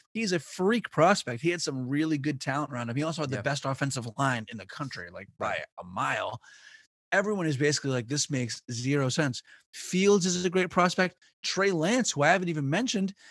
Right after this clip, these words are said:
Speaker 2: Mm-hmm.
Speaker 1: is another very interesting prospect who runs, kind of fits the forty-niners system more.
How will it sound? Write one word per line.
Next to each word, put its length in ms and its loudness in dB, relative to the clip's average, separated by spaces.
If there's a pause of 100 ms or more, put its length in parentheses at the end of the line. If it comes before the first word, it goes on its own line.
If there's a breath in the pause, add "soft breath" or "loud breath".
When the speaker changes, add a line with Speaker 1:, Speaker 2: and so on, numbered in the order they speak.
(120)
Speaker 2:
Mm-hmm. 160 -14
Speaker 1:
is 160 0
another 320 0
very 240 4
interesting 320 -4
prospect 440 0
who 80 -2
runs, 420 0
kind 180 -2
of 60 -8
fits 200 -6
the 80 -10
forty-niners 520 -4
system 320 -8
more. 320 -6